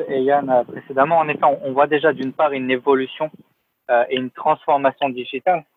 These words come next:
qui s'effectue déjà d'une part sur le, sur le public, hein, mais également au sein des, au sein des entreprises auxquelles on est, euh, euh, on, on travaille au quotidien. Et déjà d'une part,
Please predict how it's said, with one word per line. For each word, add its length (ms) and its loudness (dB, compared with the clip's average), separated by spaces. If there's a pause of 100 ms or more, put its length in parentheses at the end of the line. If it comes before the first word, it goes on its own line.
(160)
qui 160 -8
s'effectue 480 -2 (160)
déjà 300 2
d'une 180 -4
part 200 2
sur 120 0
le, 220 0
sur 120 2
le 100 0
public, 460 -2
hein, 140 4
mais 200 -2
également 480 2
au 60 -2 (120)
sein 140 2
des, 320 2
au 160 -6
sein 80 2
des 140 -4
entreprises 460 0
auxquelles 280 0
on 140 0
est, 180 2
euh, 100 2 (540)
euh, 260 2
on, 200 -4
on 120 -4
travaille 380 2
au 40 -4
quotidien. 520 -2 (260)
Et 80 0
déjà 240 4
d'une 180 -2
part, 220 2